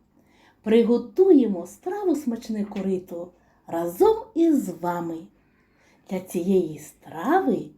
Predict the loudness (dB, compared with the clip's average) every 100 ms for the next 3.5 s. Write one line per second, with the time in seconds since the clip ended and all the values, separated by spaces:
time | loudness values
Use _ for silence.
0 | _ _ _ _ 0 4 8 8 6 4
1 | 2 2 0 -2 0 2 4 6 4 4
2 | -4 -10 -12 -14 _ _ -8 0 0 0
3 | 0 0 0 4 4